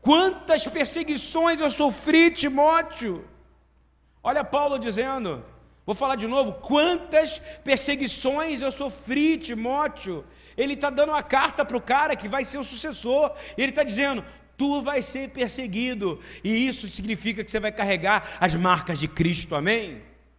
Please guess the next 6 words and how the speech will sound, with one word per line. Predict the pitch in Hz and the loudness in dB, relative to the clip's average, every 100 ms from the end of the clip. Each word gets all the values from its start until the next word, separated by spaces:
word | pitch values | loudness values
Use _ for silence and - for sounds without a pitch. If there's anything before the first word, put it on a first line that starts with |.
| _ _ _ _ _ | _ _ _ _ _
Ser | - 233 | 0 0
perseguido | 233 226 160 208 160 226 185 160 - - | 2 -2 -2 -6 -4 -4 -4 -6 -8 -10
é | - | -6
você | 170 170 190 | -4 -4 -6
dizer: | 170 147 175 160 113 - - _ _ _ | -6 -6 -4 -4 -6 -14 -20 _ _ _
"Carrego | - 117 127 139 139 135 | -10 -8 -8 -6 -8 -8